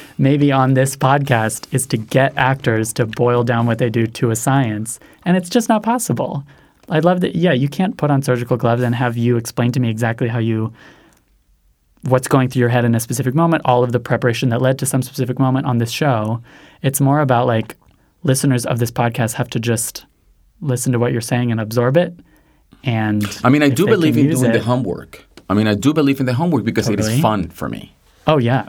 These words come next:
Speaker 1: Oh,
Speaker 2: I
Speaker 1: it
Speaker 2: mean, I
Speaker 1: sounds like you
Speaker 2: enjoy, I
Speaker 1: love the
Speaker 2: enjoy
Speaker 1: research
Speaker 2: doing
Speaker 1: part.
Speaker 2: research.
Speaker 1: Mm-hmm.
Speaker 2: For me, it is, it is, uh, it is in-, interesting and it
Speaker 1: Mm-hmm.
Speaker 2: is, it is fascinating to do it.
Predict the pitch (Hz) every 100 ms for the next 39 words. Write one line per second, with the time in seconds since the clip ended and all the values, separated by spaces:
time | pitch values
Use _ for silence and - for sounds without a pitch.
0 | - - 101 101 101 104 104 107 120 110
1 | - 101 175 123 113 131 101 110 104 101
2 | 98 92 92 - - - 120 131 180 214
3 | - 98 104 117 120 95 95 92 - -
4 | - 95 90 - - - 95 90 87 -
5 | - _ _ _ _ _ _ _ 101 98
6 | 98 - - _ _ _ _ - 113 -
7 | - 117 117 92 - 78 73 - 90 90
8 | 90 175 - - 90 87 - 107 104 101
9 | 87 82 78 82 76 53 57